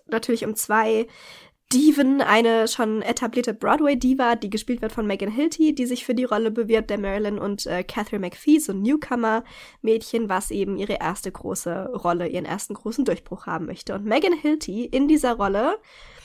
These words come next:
von Ivy Lynn ist sehr, sehr gut, aber Ivy Lynn als Marilyn zum Verwechseln ähnlich. Es ist so unglaublich gut. Also sie sieht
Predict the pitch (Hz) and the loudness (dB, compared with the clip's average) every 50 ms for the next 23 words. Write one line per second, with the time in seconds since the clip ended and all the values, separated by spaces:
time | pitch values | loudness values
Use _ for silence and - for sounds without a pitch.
0 | - - _ _ _ _ _ _ - - - 254 254 262 - - 233 247 247 247 | -20 -20 _ _ _ _ _ _ -10 -2 2 4 4 4 4 4 4 4 4 4
1 | 220 220 226 294 320 - 262 262 - 254 247 254 254 233 220 214 220 269 403 453 | 4 4 4 2 2 0 0 0 0 2 2 2 2 0 0 2 2 2 2 2
2 | - - 233 233 233 214 - - - - 202 240 277 294 262 269 247 220 240 277 | 2 0 2 2 2 0 0 -4 0 4 6 6 6 6 6 4 6 8 8 8
3 | 330 349 - - - 233 254 302 349 339 - - 247 233 233 247 226 202 180 170 | 6 4 2 2 4 4 6 6 4 2 0 0 2 2 4 4 4 2 2 0
4 | 175 180 233 302 359 440 427 _ _ _ _ _ _ _ _ _ _ _ _ _ | 0 -2 0 0 0 -2 -4 _ _ _ _ _ _ _ _ _ _ _ _ _
5 | - - - 277 294 294 - - 262 240 214 214 - - - - - - 233 226 | -4 2 2 2 2 2 0 0 0 2 4 2 2 2 -2 -4 0 2 2 2
6 | 220 233 247 - - 226 247 269 233 175 202 - - 240 - - 226 - - - | 2 0 -4 -2 0 2 4 4 2 2 -4 -6 -6 -6 -4 -4 -4 -2 0 2
7 | - 277 302 330 - - 285 277 - 285 254 262 262 247 240 - - - 294 285 | 4 4 4 4 4 4 2 2 0 0 -2 -2 -2 -4 -6 -6 -4 -2 0 2
8 | 277 302 311 - - 214 220 220 226 233 247 226 226 262 302 - | 2 0 0 0 0 0 0 2 2 2 2 4 4 4 2 2